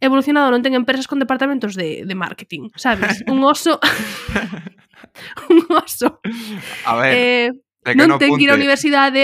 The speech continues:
Speaker 1: a estudar, eh, economía, non ten que ir á, á universidade a estudiar, eh, ingeniería, non ten que ir a, sabes? Eso, ese es
Speaker 2: Un, un
Speaker 1: o
Speaker 2: pequeno
Speaker 1: bueno.
Speaker 2: apunte antes de que sigas, para que non o saiba, eu estudo marketing.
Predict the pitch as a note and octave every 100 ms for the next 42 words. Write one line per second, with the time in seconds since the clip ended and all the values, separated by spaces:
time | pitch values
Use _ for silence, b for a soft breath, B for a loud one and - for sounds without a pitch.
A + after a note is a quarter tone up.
0 | - C4 - B3 A#3+ B3+ C4 - - A#3
1 | A3+ - - A3+ A#3+ A3 A#3 A#3 G#3+ G#3
2 | A3+ A#3 B3+ B3 B3+ B3 B3 A#3+ B3 B3
3 | A#3+ B3 B3 B3+ B3 C4 B3+ B3 A#3+ C4
4 | b b b A#3 A3 A#3+ A#3 A3+ A#3 -
5 | D#3+ G#3+ - G#2 A#2 A#2+ _ _ - B3+
6 | C4 A#3 A3 A#3 G#3+ G#3 A#3 A3+ B3 A3+
7 | A#3+ A#3 C#3 C4+ A#3 G3+ - D#4+ - G3
8 | - _ D#4+ D#4+ D4 A3+ - G2+ G#2+ C3
9 | C3 C3+ A#2+ B2 A#2 A2+ G#2+ G#2 G#2 G#2
10 | F#2+ G#2 G2+ G2+ A2 A2+ A2+ G#2 F#2 -
11 | A2 - A2 G#2+ G#2+ G2 F#2 F#2 F#2